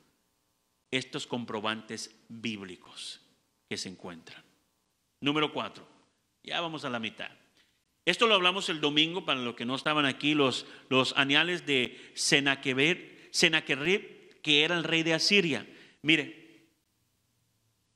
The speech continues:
cuando fueron a Asiria, si usted ve este, esta piedra aquí, se ve de esta forma.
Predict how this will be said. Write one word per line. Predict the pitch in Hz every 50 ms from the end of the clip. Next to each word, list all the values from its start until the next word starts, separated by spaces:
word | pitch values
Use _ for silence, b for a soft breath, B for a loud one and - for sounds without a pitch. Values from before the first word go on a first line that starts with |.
| _ _
cuando | - 190 175 175 175 175
fueron | 175 208 226 262 294 294
a | 277 220
Asiria, | 185 - - 214 196 165 147 151 165 165
si | - 160
usted | 139 - - 214 220
ve | 226 214 208 202
este, | 196 202 - 202 185 170 - - -
esta | - 151 156 - 190 180 170
piedra | 185 175 165 160 156 156
aquí, | 151 - 143 143 156 - - - - b b b b b b b b _ _ _ _ _ _ _ _ _ _ _ -
se | - - 170 151
ve | 160 190 202 202
de | 185
esta | 180 175 - 175 160
forma. | - 170 165 147 135 120 104 104